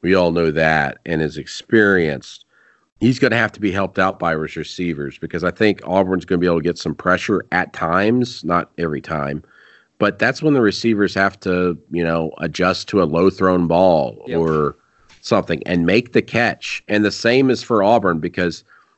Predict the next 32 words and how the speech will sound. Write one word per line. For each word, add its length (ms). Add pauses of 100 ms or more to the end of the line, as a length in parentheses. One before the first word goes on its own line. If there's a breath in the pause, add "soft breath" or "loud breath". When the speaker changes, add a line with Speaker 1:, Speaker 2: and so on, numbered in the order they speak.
(140)
Speaker 1:
pressure 480
or 100
not, 460
Bo 180
Nix 320
is 140
not 200
gonna 140
be 160
on 140
target 420
every 260
time, 440
and 140
the 60
receivers 480
have 100
gotta 200
bail 260
him 100
out. 240
And 120
I 60
think 220
that's 180
a 60
big 220
question 360
for 220
Auburn 340
too, 240
because 460